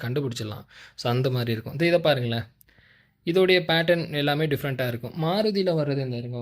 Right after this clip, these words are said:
உங்களுக்கு ஒண்ணு காட்டுறேன். எங்க அது?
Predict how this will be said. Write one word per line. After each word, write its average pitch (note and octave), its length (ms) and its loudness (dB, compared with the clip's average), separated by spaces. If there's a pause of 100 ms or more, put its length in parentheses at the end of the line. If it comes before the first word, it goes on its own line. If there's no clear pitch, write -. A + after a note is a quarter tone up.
உங்களுக்கு A2+ 600 -12
ஒண்ணு A2 220 -10
காட்டுறேன். A#2+ 380 -8 (1900)
எங்க B2 300 -10
அது? A2 160 -10